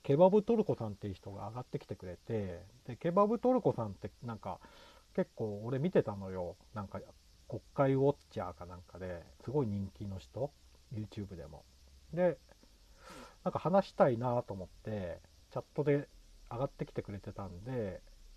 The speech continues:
「ケバブさん、話したいんですけど」って言ったら、なんかツイ-、あの、えっと、「ドイツに住んでるから、なんか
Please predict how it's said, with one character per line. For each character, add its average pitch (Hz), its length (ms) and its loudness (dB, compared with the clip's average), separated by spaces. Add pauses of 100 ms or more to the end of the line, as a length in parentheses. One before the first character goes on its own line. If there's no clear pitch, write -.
(460)
「ケ 139 80 -4
バ 170 120 2
ブ 170 120 -2
さ 113 100 -6
ん、 98 240 -8 (300)
話 165 320 0
し - 40 -20
た 202 120 8
い 165 60 4
ん 117 40 -2
で 95 80 -6
す - 80 -12
け - 80 -10
ど」 87 140 -8
っ - 20 -10
て - 120 -20
言 90 100 -10
っ - 20 -16 (140)
た 139 100 4
ら、 110 320 0 (720)
な 143 80 -4
ん - 40 -10
か 110 120 -6
ツ - 140 -2
イ-、 175 120 0 (800)
あ - 80 -4
の、 190 400 -6 (1200)
え 127 40 -8
っ 113 40 -6 (100)
と、 95 220 -8 (640)
「ド 240 160 6
イ - 60 -2
ツ - 80 -6
に 117 140 -2
住 120 160 -4
ん 110 40 -4
で 101 80 -6
る 98 100 -10
か 113 160 -8
ら、 101 380 -4
な 117 120 -8
ん - 40 -10
か 80 260 -10